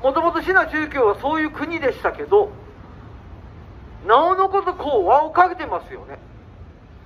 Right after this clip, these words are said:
今オリンピックやってますよ。ね、思いっきり謎の判定多くないですか？まあ、中国にとっては今のアメリカのやり方、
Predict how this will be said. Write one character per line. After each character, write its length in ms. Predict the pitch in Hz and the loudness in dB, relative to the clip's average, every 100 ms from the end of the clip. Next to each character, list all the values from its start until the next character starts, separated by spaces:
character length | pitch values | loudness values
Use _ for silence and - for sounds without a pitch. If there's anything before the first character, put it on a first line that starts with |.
| - - - - - - - - - - - - | -20 -20 -20 -20 -20 -20 -20 -20 -20 -20 -14 -4
今 220 | 311 320 | 2 4
オ 80 | 285 | 2
リ 100 | 320 | -4
ン 60 | 330 | -2
ピ 80 | |
ッ 60 | 339 | -2
ク 80 | 320 | 0
や 120 | 262 | -2
っ 60 | 233 | 0
て 60 | |
ま 180 | 254 320 | 0 0
す 80 | 320 | 0
よ。 220 | 226 131 - - - - - - - - - - - - - - - - - - - - - - - - - - - - - - - | -4 -4 -12 -20 -20 -20 -20 -20 -20 -20 -20 -20 -20 -20 -20 -20 -20 -20 -20 -20 -20 -20 -20 -20 -20 -20 -20 -20 -18 -18 -18 -14 -2
ね、 140 | 254 156 | 0 2
思 240 | 156 233 330 | 0 4 4
い 20 | |
っ 40 | - - - | 2 -14 -6
き 80 | 311 | 0
り 240 | 330 320 - - - - - - - | 0 0 -4 -16 -18 -18 -16 -16 -4
謎 300 | 208 240 254 | 4 4 4
の 120 | 302 | 2
判 280 | 285 277 277 | 4 4 0
定 220 | - 277 | 0 0
多 200 | 262 277 | 2 2
く 120 | 277 277 | 0 2
な 100 | 269 | 2
い 40 | |
で 40 | |
す 60 | 262 | 4
か？ 160 | 262 269 - - - - - - - - - - - - - - - - | 2 2 -8 -18 -18 -18 -20 -20 -20 -20 -20 -18 -18 -18 -18 -16 -14 -2
ま 80 | 269 | -2
あ、 20 | |
中 260 | 269 349 370 | 4 4 6
国 320 | 370 339 285 | 4 2 -2
に 60 | 262 | 0
と 120 | 269 | 4
っ 20 | |
て 80 | 269 | 4
は 80 | 220 | 4
今 240 | 269 285 | 4 4
の 120 | 240 | 4
ア 60 | 220 | 2
メ 100 | 277 | -2
リ 80 | 277 | 0
カ 140 | 277 | 2
の 140 | 285 | 4
や 120 | 220 214 | 4 4
り 100 | 214 | 4
方、 380 | 247 240 226 | 2 4 2